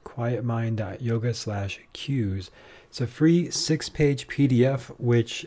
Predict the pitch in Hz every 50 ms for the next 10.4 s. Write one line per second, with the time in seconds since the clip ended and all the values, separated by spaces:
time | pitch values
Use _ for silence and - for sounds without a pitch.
0 | - _ - - 117 107 120 143 170 185 185 - - 160 143 143 135 131 135 135
1 | 139 131 120 127 135 135 117 120 117 113 110 110 123 139 143 127 117 - 135 123
2 | 113 117 110 - - 113 113 101 120 110 104 107 104 117 - - 113 107 113 117
3 | 107 104 110 123 123 - - - - - - - - - - _ 117 107 123 113
4 | 127 127 135 170 185 190 180 160 127 - - 139 143 131 120 131 127 117 117 113
5 | - - - 156 147 123 123 123 127 131 135 135 131 123 117 - 117 107 107 107
6 | 101 - - - 117 135 147 147 143 131 123 127 123 123 127 127 123 120 120 117
7 | - - 104 101 98 - - - 175 156 120 110 107 - - _ _ _ _ _
8 | _ _ _ - _ _ _ - 127 117 110 110 - - - - 135 139 147 151
9 | 151 147 147 147 - 139 135 131 117 - - - - - 127 127 123 120 117 -
10 | 117 120 120 110 101 92 90